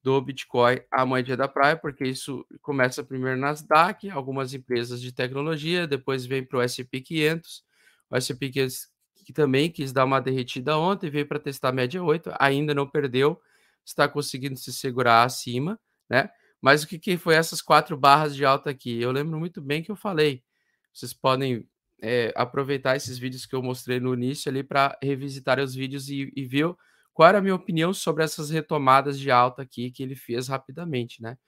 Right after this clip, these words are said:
Então, tomar bastante cuidado. É, ainda não estamos no contexto de baixo do S e P quinhentos, mas pode acontecer a qualquer momento se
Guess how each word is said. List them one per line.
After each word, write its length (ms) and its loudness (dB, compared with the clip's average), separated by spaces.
Então, 420 6
tomar 260 8
bastante 360 0
cuidado. 560 4
É, 920 8
ainda 460 6
não 80 0
estamos 440 -2
no 80 -6
contexto 440 -6
de 100 -10
baixo 280 2
do 80 -10
S 140 -10
e 40 -20
P 100 -20
quinhentos, 320 -10
mas 180 -6
pode 220 -8
acontecer 400 -8
a 40 -8
qualquer 240 -6
momento 520 -4
se 540 -4